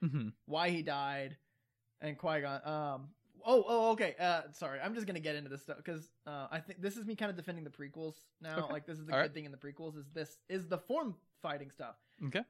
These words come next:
Speaker 2: Um, uh, Form Two has the Makashi salute, which is the thing that Dooku does to Yoda.
Speaker 1: Oh, the
Speaker 2: Where he
Speaker 1: little
Speaker 2: puts it in
Speaker 1: doo-doo,
Speaker 2: front of him and
Speaker 1: doo-doo.
Speaker 2: then down.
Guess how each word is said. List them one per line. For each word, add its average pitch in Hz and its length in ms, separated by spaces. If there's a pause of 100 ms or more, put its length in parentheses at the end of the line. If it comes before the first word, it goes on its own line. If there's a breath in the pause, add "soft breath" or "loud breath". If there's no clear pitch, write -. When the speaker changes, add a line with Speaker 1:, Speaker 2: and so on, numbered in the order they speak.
Speaker 2:
Um, 151 460 (840)
uh, 156 480 (280)
Form 220 480 (1000)
Two 160 680 (380)
has 160 440
the 151 460
Makashi 175 640
salute, 143 560 (240)
which 165 180
is 170 60
the 165 100
thing 175 360
that 151 200
Dooku 269 400
does 127 580
to 165 100
Yoda. 160 380 (180)
Speaker 1:
Oh, 147 140
the 131 80
Speaker 2:
Where 123 120
he 120 60
Speaker 1:
little 113 100
Speaker 2:
puts 202 200
it 120 40
in 110 80
Speaker 1:
doo-doo, 151 160
Speaker 2:
front 226 40
of 233 80
him 277 140
and - 80
Speaker 1:
doo-doo. 139 300
Speaker 2:
then 170 100
down. 123 220